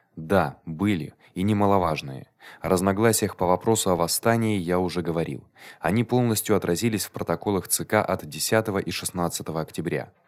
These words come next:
Я не стану поэтому повторять уже сказанное раньше. Необходимо теперь остановиться на трёх вопросах: об участии в предпарламенте, о роли советов в восстании и о сроке восстания.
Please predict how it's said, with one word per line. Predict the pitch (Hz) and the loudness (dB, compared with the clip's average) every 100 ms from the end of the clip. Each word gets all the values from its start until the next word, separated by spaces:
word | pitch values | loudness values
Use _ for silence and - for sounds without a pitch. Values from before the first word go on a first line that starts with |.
| _ - - - | _ -20 -20 -8
Я | 85 104 | 2 2
не | 101 | 2
стану | - 123 117 | 2 2 2
поэтому | - 101 98 90 | 2 0 0 -4
повторять | - 87 - 92 104 - | -4 -4 0 2 2 -2
уже | 92 98 | -4 -2
сказанное | - - 90 92 90 90 | 0 0 0 0 -2 -2
раньше. | 82 69 - - - _ - - - | -2 -6 -10 -14 -18 _ -20 -16 -2
Необходимо | 85 82 113 120 131 | 0 2 2 2 2
теперь | - - 113 | 2 2 2
остановиться | 104 104 98 110 - 104 | 2 0 0 0 0 0
на | 101 | 0
трёх | 95 101 98 | 0 0 2
вопросах: | 98 - 82 - - - _ - - - - | -2 -2 -4 -4 -12 -20 _ -20 -20 -8 -4
об | 87 | 0
участии | 101 123 110 - | 2 4 2 2
в | 95 | -4
предпарламенте, | - 92 - 87 107 120 90 - 69 _ | -2 -2 0 2 2 2 0 -4 -10 _
о | 82 | 0
роли | 95 110 | 4 4
советов | 95 95 92 87 80 | 4 2 2 0 -2
в | 87 80 80 | -6 -4 -2
восстании | 78 - - 113 110 101 92 - - | 0 0 2 2 0 -2 -6 -8 0
и | |
о | 101 | 2
сроке | 87 - 123 117 | 2 2 0 0
восстания. | 98 - - 80 71 65 - | 0 0 -2 -4 -6 -12 -18